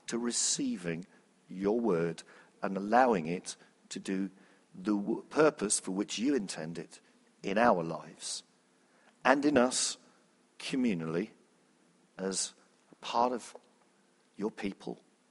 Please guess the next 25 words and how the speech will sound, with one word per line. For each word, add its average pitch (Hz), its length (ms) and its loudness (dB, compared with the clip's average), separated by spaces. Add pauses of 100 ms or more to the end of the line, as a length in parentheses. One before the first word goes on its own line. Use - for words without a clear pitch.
(880)
As 95 160 -6
your 120 120 2
word 139 340 8
comes 123 300 0
to 113 100 -2
this 127 220 0
part 131 260 4
of 131 80 -6
your 135 120 2
people, 92 500 -2 (460)
Lord, 107 180 -2
we 113 80 2
commit 120 380 0
ourselves 92 500 -2
as 95 140 -6
your 98 120 -4
people 98 280 -8
to 107 160 -6
receive 107 680 -2
it - 320 -4 (680)
and 92 120 -6
let 92 140 0
it 87 120 -4
change 78 380 -12
us. - 300 -16